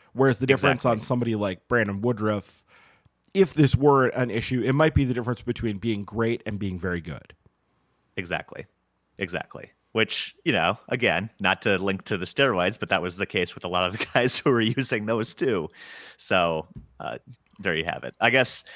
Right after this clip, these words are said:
Speaker 2: that leads us to the big question, and Adam Post sends this one in. What's your ideal solution to the foreign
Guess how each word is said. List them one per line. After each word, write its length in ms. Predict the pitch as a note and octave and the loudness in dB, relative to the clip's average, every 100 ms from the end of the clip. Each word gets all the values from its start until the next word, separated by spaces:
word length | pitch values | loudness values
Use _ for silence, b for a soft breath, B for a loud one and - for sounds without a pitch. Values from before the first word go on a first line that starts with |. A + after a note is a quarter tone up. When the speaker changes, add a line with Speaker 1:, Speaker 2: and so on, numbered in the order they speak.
| B B | B B
Speaker 2:
that 140 | C3+ | 4
leads 160 | C#3+ C3+ | 4 2
us 100 | B2+ | -2
to 60 | - | -2
the 60 | G#2 | -2
big 160 | G2+ | -2
question, 560 | - G2 - - F#2+ F2+ | 0 0 0 0 0 0
and 300 | F2 E2+ - - G2 | -4 -8 -12 -16 -2
Adam 240 | A2+ G2+ F#2+ | 0 2 -2
Post 320 | G2+ F#2 - | -2 0 0
sends 240 | G2 E2 | -4 -4
this 180 | F#2 - | -6 -6
one 140 | F2 | -4
in. 180 | E2+ E2+ | -4 0
What's 240 | G2+ B2 D3 | 0 0 2
your 140 | B2+ A2+ | 2 0
ideal 340 | G#2+ A2+ A2 | -2 -2 -2
solution 580 | - F#2+ G#2 - G2+ F2 | -4 -6 -6 -6 -8 -10
to 100 | - | -12
the 100 | F#2+ | -12
foreign 480 | - G#2+ F#2 F2+ E2+ | -6 -2 -2 -4 -10